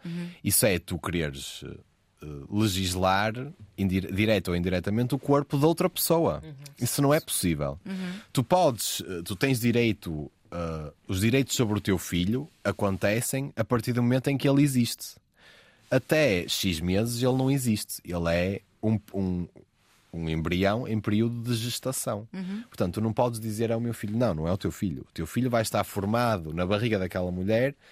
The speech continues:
Speaker 2: dali a X meses." Portanto, tu
Speaker 1: Uhum.
Speaker 2: não podes exigir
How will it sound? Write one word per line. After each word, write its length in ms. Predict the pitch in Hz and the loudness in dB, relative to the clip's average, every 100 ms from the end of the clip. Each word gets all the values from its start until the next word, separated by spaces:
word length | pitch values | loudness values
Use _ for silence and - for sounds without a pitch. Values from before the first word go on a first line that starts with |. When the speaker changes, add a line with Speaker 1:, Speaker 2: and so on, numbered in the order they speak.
| - - - | -20 -20 -4
Speaker 2:
dali 380 | 123 143 147 156 | 2 4 6 4
a 40 | |
X 240 | 147 165 160 | 4 0 2
meses." 360 | 160 139 127 | 2 2 0
Portanto, 260 | - - 101 | -4 -2 0
tu 20 | |
Speaker 1:
Uhum. 40 | 127 | 2
Speaker 2:
não 60 | 135 | 4
podes 300 | 160 147 131 | 4 4 2
exigir 680 | 120 107 101 104 98 101 | 0 0 2 4 4 0